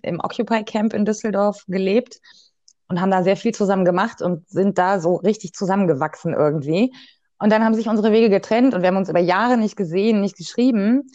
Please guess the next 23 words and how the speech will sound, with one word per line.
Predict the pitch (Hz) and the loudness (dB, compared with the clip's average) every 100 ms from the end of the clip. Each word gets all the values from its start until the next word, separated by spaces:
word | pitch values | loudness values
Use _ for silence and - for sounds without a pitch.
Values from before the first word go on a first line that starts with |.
| _ _ _ _ - | _ _ _ _ 0
Ähm, | 196 196 185 185 196 185 - - | 4 4 2 -2 -4 -8 -14 -8
und | 208 | -2
dann | 214 208 | 2 2
sieht | 180 240 | 2 0
man | 214 208 | 0 2
sich | 214 | 0
auf | 180 | 0
einmal | 196 220 | 0 0
irgendwie | 185 202 | 2 2
bei | 190 | 2
einer | 196 190 | 2 2
Demo | 190 214 226 214 214 180 | 2 4 4 4 2 2
oder | 185 180 | 2 2
jetzt | 185 185 _ - | 0 -4 _ -8
das | 156 | -2
letzte | 208 - 196 | -2 -2 -2
Mal, | 190 190 | 0 -2
dass | - | -4
wir | |
uns | 180 - | -8 -8
gesehen | 175 196 | -4 -2
haben, | 185 | -2
war, | 180 180 175 | 0 0 -2